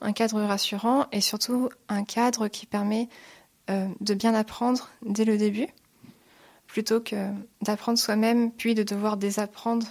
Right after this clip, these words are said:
parce qu'on aurait, euh, fait des erreurs, ce qui est normal. Et, et c'est vrai que l'apprentissage auprès d'une personne, c'est, c'est riche.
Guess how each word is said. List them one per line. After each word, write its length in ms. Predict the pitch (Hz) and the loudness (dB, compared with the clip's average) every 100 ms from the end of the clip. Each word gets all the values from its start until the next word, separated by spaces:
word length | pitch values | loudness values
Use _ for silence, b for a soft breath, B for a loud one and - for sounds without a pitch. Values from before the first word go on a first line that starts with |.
| - | -8
parce 160 | 190 - | -10 -8
qu'on 180 | 196 190 | -6 -6
aurait, 340 | 185 180 180 b b b b b b b - _ - | -4 -6 -10 b b b b b b b -20 _ -6
euh, 140 | 185 180 | -4 -4
fait 160 | - | -6
des 220 | 190 190 | -4 -4
erreurs, 260 | 196 226 311 | 0 0 0
ce 60 | - | -4
qui 160 | - | -6
est 60 | 196 | -6
normal. 440 | 185 180 226 262 | -6 -2 0 2
Et, 240 | 214 196 202 B B B - | 0 -2 -8 B B B -6
et 60 | |
c'est 80 | 202 233 | -2 -2
vrai 60 | |
que 60 | 233 | -2
l'apprentissage 760 | 202 - 190 - - 233 226 | -4 -4 -6 -4 0 2 2
auprès 220 | 202 190 185 | 0 -2 -4
d'une 160 | 180 | -4
personne, 420 | 185 185 - 220 220 | -4 -4 -2 0 -2
c'est, 320 | - 185 185 | -4 -8 -8
c'est 160 | - 185 | -6 -4
riche. 400 | 247 - - | -2 -2 -4